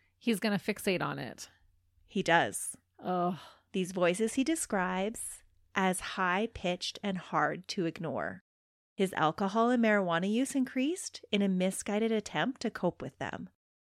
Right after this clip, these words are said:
Speaker 2: He began to drink three forty-ounce bottles of beer every day.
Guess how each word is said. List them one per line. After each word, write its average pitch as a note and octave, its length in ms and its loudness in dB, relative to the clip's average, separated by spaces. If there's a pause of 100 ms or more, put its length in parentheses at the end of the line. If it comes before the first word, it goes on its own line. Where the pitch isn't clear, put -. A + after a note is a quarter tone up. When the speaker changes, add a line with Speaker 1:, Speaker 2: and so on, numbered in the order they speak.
(220)
Speaker 2:
He G#3 140 2
began A3+ 320 2
to - 80 -8
drink E3+ 480 -2
three A#3 420 0
forty-ounce G3+ 840 -2
bottles E3+ 380 -2
of F3+ 120 -6
beer D#3 320 -4 (100)
every F#3+ 340 -2
day. - 440 -12